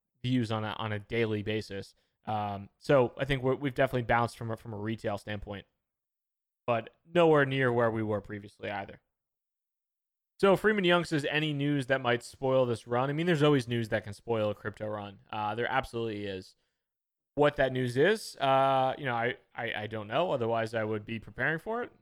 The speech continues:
And I mean, outside of, of taking money out of the market, there's really not a, we're going short, which seems like a terrible idea right now. Uh, there's not all that much you can do to it, but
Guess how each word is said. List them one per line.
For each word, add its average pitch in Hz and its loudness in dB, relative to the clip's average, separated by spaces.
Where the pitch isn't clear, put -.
And 113 -10
I 110 -10
mean, 113 -4
outside 120 0
of, 113 0
of 113 -8
taking 117 -8
money 113 -4
out 113 0
of 110 -6
the 107 -6
market, 135 -4
there's 110 -10
really 117 -2
not 113 -4
a, 117 0
we're 131 0
going 127 2
short, 147 0
which 147 -6
seems 123 -8
like 113 -4
a 104 -6
terrible 120 -4
idea 120 -2
right 147 0
now. 165 -6
Uh, 127 -6
there's 117 -2
not 131 0
all 127 2
that 127 2
much 127 -6
you 127 -4
can 117 -4
do 131 -6
to 165 2
it, 165 -2
but 120 0